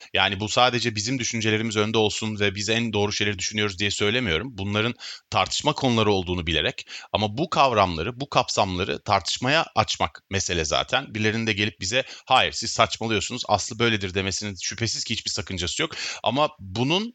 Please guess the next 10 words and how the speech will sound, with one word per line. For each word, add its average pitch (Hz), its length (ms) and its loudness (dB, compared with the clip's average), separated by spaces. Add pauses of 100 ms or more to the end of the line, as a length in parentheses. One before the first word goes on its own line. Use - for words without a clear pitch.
e, 110 320 4
karşılık - 440 0
bulması, 156 500 -2 (460)
e, 98 420 2
ciddi 101 320 -4
bir 160 60 -12
dinleyici 147 340 0
kitle 120 240 -2
bulması 101 500 -2 (340)
ve 117 300 2